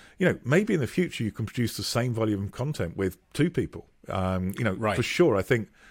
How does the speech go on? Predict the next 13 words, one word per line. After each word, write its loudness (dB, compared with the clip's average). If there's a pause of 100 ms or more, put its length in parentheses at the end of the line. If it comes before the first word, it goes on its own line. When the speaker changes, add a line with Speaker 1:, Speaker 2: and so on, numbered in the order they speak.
(140)
Speaker 1:
I 0
think 0
there's 2
gonna 0
be 2 (500)
acceleration 2
benefits, -6
and -4
people 0
who 4
use 2
A 4
I 2